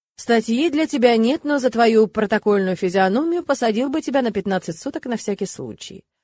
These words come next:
«Возможно, во мне настолько мало магии, что...» Начала была сочинять новую версию я, но Тирк меня перебил. «Алена, прекрати притворяться бессильной мышью. В тебе есть магия, я это чувствую. Но почему-то передать её мне не получилось»,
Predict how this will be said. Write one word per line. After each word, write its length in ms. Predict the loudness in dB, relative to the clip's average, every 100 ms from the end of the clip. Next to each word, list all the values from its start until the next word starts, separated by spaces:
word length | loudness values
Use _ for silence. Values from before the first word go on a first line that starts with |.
| _ _ _
«Возможно, 580 | 0 2 4 4 2 2
во 120 | 2
мне 260 | 2 0 0
настолько 460 | 0 0 -2 0
мало 260 | 0 2 0
магии, 380 | 0 -2 -2 -4
что...» 380 | -2 0 0 0 _ _ _
Начала 320 | -8 -4 -2
была 180 | 0 -2
сочинять 460 | -2 -6 -2 -2 -2
новую 260 | -2 -2
версию 360 | -2 -4 -4 -6
я, 160 | -4 -4
но 160 | -4
Тирк 300 | -4 -8 -6
меня 220 | -6 -4
перебил. 420 | -6 -8 -8 -12 -14 _ _ _
«Алена, 480 | 2 6 6 4 -6 _ 0
прекрати 480 | 2 4 4 4
притворяться 560 | 0 2 4 4 4 2
бессильной 420 | 0 0 0 0
мышью. 380 | -2 -6 -10 -12 _ _
В 60 | -4
тебе 240 | 4 6
есть 240 | 6 4
магия, 320 | 4 2 2 0
я 200 | 2 4
это 160 | 2
чувствую. 480 | 0 -2 -2 -10 -12 _ _ _ 2
Но 160 | 4
почему-то 520 | 4 2 4 4 4 2
передать 480 | 4 4 4 2
её 180 | 0 0
мне 200 | 0 2
не 100 | 2
получилось», 720 | 4 4 2 -4 -8 -8 -14